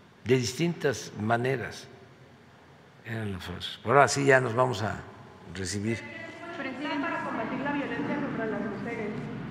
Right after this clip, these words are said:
Speaker 1: ¿Cómo?
Speaker 2: ¿Cuál es su plan para combatir la violencia contra las mujeres que sigue aumentando pese a la cifra que nos mostró?
Speaker 1: Seguir todos los días,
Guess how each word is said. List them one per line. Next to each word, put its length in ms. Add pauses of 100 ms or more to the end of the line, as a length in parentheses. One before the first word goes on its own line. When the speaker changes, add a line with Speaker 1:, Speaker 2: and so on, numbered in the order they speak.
(140)
Speaker 1:
¿Cómo? 540
Speaker 2:
¿Cuál 140
es 100
su 160
plan 180
para 240
combatir 380
la 140
violencia 440
contra 280
las 240
mujeres 400
que 160
sigue 180
aumentando 600
pese 220
a 40
la 100 (100)
cifra 260
que 100
nos 180
mostró? 340 (1300)
Speaker 1:
Seguir 960
todos 340
los 220
días, 480